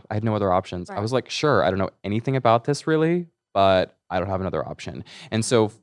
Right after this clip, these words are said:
Speaker 1: I, like, took a step away from acting and dancing and everything because, uh, A, it was just starting to hurt a little bit. It just
Speaker 2: Yeah.
Speaker 1: felt like I wasn't getting anywhere. Like, I was like, "I know I'm talented, but no one will give me a chance." And then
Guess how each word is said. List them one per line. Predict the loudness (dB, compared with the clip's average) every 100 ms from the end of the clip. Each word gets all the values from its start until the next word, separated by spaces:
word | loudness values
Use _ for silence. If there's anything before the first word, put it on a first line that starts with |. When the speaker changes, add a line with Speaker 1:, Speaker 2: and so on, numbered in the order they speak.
| _
Speaker 1:
I, | 4
like, | 4 2 0
took | -4
a | -4
step | 0 0 2
away | 0 2 2 2 0 -4
from | -8 -4 -2 0 -2 -6 -10 _ _ _
acting | -6 -4 -4 -4
and | -4
dancing | -4 -6 -6 -4
and | -2
everything | -2 -4 -4 -4
because, | -6 -4 -4 -4 -8 -12 _ _
uh, | -12 0
A, | 2 4 4
it |
was | 2 -2
just | -4 -8 -10 -4
starting | -2 -2
to | -6
hurt | -4 -4 -4 -6
a | -4
little | -2 -2
bit. | 0 -2 -2
It | -6
just | -6 -4
Speaker 2:
Yeah. | -2
Speaker 1:
felt | 0
like | 0 -2
I |
wasn't | 0 -2 -4 -6
getting | -4 -4
anywhere. | -4 -2 0
Like, | 0 -2
I |
was | -6 -6
like, | -12 -6
"I | -4 -2
know | -2
I'm | -2 -4
talented, | -6 -6 -4 -6 -6
but | -6 -8 _ _ _ _ _
no | -4 -2
one | -2 -2
will | -4
give | -6
me | -6
a | -8
chance." | -4 -2 -2 -4 -12 -16 -20 -18 -2
And | 2 4
then | 4 2 -2